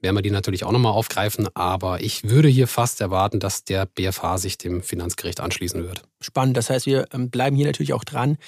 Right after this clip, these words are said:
Speaker 2: Wie gesagt, äh, anhängig ist es, was denn da dann der B F H dazu sagt. Dann machen wir einen Schwenk in die Umsatzsteuer, bleiben aber bei der Organschaft, umsatzsteuerliche Organschaft. Vielleicht nochmal kurz, äh, Paragraph zwei Absatz zwei Nummer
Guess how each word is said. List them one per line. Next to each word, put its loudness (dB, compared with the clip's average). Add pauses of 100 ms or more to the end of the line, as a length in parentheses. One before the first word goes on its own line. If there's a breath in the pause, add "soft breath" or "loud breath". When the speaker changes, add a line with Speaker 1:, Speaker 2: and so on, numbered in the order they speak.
(480 loud breath)
Speaker 2:
Wie -2
gesagt, -2
äh, 2
anhängig 2
ist 0
es, -4
was -2
denn 0
da -2
dann -2
der 0
B -4
F -4
H -2 (240)
dazu -4
sagt. -6 (580 loud breath)
Dann 2
machen 4
wir 6
einen 6
Schwenk 4
in 6
die 4
Umsatzsteuer, 4
bleiben 4
aber 4
bei 2
der 2
Organschaft, 0
umsatzsteuerliche 4
Organschaft. 0
Vielleicht -2
nochmal 0
kurz, 0
äh, 4
Paragraph -2
zwei 0
Absatz -2
zwei 0
Nummer 4